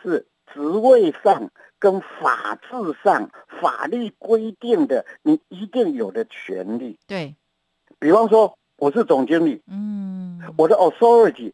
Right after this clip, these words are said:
Speaker 1: 我当然比副总大呀。
Speaker 2: 嗯哼。
Speaker 1: 副总当然比经理大呀。
Speaker 2: 嗯哼。
Speaker 1: 因为他是在职位上，在法制上，这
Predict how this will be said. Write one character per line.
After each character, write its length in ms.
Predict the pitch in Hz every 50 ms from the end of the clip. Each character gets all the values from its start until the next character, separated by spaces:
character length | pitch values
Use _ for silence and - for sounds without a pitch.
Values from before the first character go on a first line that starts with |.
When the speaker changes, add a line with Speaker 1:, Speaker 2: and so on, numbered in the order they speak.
| _
Speaker 1:
我 80 | - 151
当 240 | - 247 240 247 240
然 100 | 208 165
比 140 | 143 151
副 240 | 139 - - 208 160
总 220 | - 139 101 104 -
大 260 | - 160 151 113 104 104
呀。 220 | 135 175 160 - _ -
Speaker 2:
嗯 220 | 196 175 170 170 170
哼。 300 | 190 185 190 190 190 196 -
Speaker 1:
副 220 | - - 269 254
总 220 | - - 151 135 -
当 200 | - 214 202 214
然 160 | 202 175 160
比 180 | - - 123 - _
经 300 | - 220 208 220 226 202
理 140 | 147 104 101 _ _
大 300 | - 202 170 120 123 113
呀。 300 | 104 104 104 95 92 98 _ _
Speaker 2:
嗯 180 | 170 170 165 160
哼。 260 | 190 190 190 196 196 - _
Speaker 1:
因 100 | - 254
为 120 | 233 226 -
他 180 | - - 214 220
是 300 | 208 214 220 185 123 - - - - _ _
在 140 | - 233 208
职 280 | - _ - 147 143
位 280 | 160 202 226 220 190 151
上， 240 | - 196 180 160 147
在 160 | - 185 170
法 280 | - - 101 85 98 - _
制 180 | 190 175 143 -
上， 160 | - 160 120 - - 160 180 202 _ _
这 120 | - 247